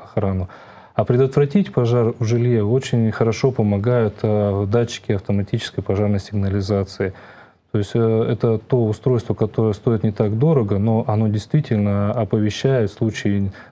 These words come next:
даже если у вас подгорела пища, он уже засигнализирует, и вы поймёте, что у вас что-то происходит. Это действительно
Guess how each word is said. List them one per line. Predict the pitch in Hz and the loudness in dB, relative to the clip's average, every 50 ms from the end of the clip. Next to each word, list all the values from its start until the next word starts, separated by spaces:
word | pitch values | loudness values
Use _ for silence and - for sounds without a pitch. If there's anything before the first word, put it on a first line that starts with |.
| _ - | _ -2
даже | 117 107 107 107 | 0 0 2 2
если | 107 104 98 - 107 | 0 0 0 -2 0
у | 101 | 0
вас | 107 104 98 - - - - _ _ - | 0 0 0 -2 -6 -14 -20 _ _ -2
подгорела | 107 98 107 107 113 113 117 113 110 104 98 | -2 0 2 2 2 4 4 2 2 0 0
пища, | - - 151 156 143 - - - 101 98 107 - | 0 0 2 2 0 0 -2 -2 -2 -2 -2 -2
он | 113 110 110 110 | -2 0 0 2
уже | 107 104 113 110 | 2 2 2 0
засигнализирует, | 104 107 104 - - 113 110 110 107 107 107 104 110 127 143 147 123 110 104 98 - - | 0 0 -2 -4 -2 -2 0 2 2 2 0 0 0 0 2 2 2 0 0 -2 -4 -4
и | - 113 101 | -4 -2 -2
вы | 104 110 117 113 104 | 0 0 0 0 0
поймёте, | - 110 101 104 117 120 117 - - 104 | 0 0 2 2 2 2 0 0 -2 -6
что | - - - - | -8 -6 -6 -4
у | 101 98 | -2 -2
вас | 98 110 110 107 101 - | 0 0 0 0 -2 -4
что-то | - - - - 147 - 107 | -8 -6 -4 -2 -2 0 0
происходит. | 95 - 107 101 101 98 - - - - 104 95 92 92 - - - - - - - - _ _ | -2 0 0 0 0 -2 -4 -6 -4 -2 -2 -2 -2 -4 -6 -10 -18 -20 -20 -20 -20 -20 _ _
Это | - 110 - 110 | -4 -2 0 0
действительно | 101 110 107 - - 151 - - 110 104 101 101 | 0 -2 -2 0 -2 0 0 0 0 2 0 0